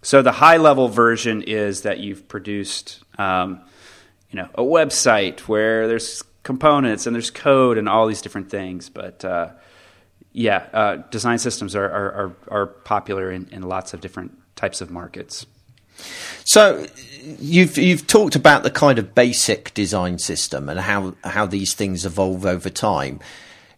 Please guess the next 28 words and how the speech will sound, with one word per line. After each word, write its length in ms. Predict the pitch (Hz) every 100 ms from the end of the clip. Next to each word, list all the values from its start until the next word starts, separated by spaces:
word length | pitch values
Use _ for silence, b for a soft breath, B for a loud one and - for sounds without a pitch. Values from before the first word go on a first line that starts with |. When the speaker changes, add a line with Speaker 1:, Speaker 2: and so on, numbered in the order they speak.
| _ -
Speaker 2:
Wh-, 520 | 139 175 - - 139
where, 540 | 147 170 175 170 151 -
where 440 | - 85 131 156
do 100 | 147
they 160 | 147 135
go 340 | 123 127 120 123
after 240 | 120 - 110
that 260 | 107 - -
basic 560 | 113 - - - - 110
level? 480 | 98 90 - 76
You 120 | 80 98
know, 100 | 92
what's, 420 | 117 131 - -
what's 260 | 139 135
the 120 | - 120
next 340 | 123 - -
stage 540 | - 127 110 107 95
up, 300 | 104 76 -
or 100 | 104
where 260 | 101 131 127
are 60 | 117
they 160 | 110
heading 560 | 98 120 95 80 82 85 -
in 100 | 95
terms 380 | 113 98 95
of 140 | 101 92
improving 540 | 92 - 104 92 82
them? 160 | 85